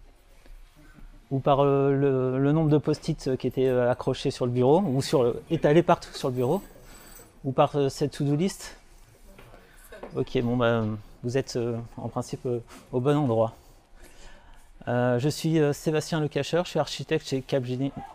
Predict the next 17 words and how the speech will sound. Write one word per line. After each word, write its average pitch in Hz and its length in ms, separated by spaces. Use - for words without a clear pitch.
euh, 123 80
Prosodie 143 360
Capgemini, 135 680
et 127 340
aujourd'hui, 139 560
je 147 100
vais 123 60
pas 165 180
vous 170 140
parler 143 240
de, 127 500
de 127 80
technologie, 131 640
mais 156 120
plutôt - 300
de, 127 200
d'organisation. 127 720